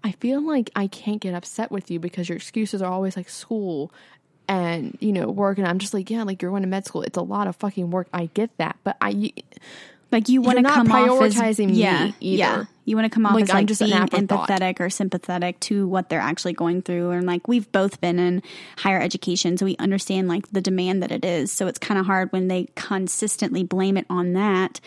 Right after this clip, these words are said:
Speaker 2: At what point are you like, "Okay, well, like, you're always blaming it on school."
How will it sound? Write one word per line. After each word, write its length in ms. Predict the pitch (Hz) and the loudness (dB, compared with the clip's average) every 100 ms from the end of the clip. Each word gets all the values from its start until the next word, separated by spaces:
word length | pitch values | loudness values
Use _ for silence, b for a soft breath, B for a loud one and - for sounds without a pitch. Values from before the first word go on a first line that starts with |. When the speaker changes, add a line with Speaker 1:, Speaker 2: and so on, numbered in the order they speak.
| B | B
Speaker 2:
At 120 | 214 | -2
what 200 | 214 - | 0 0
point 240 | - 208 | 0 2
are 60 | 196 | 2
you 120 | 185 | 0
like, 240 | 180 170 - - | -2 -4 -6 -6
"Okay, 200 | 226 208 | -4 -2
well, 100 | 196 | 0
like, 260 | 196 190 - - | -2 -2 -8 -4
you're 300 | 208 202 - | -2 -2 -2
always 340 | 180 170 147 | -2 0 -2
blaming 300 | - 113 62 | -6 -6 -6
it 80 | 92 | -6
on 140 | - | -8
school." 340 | - - - | -8 -8 -10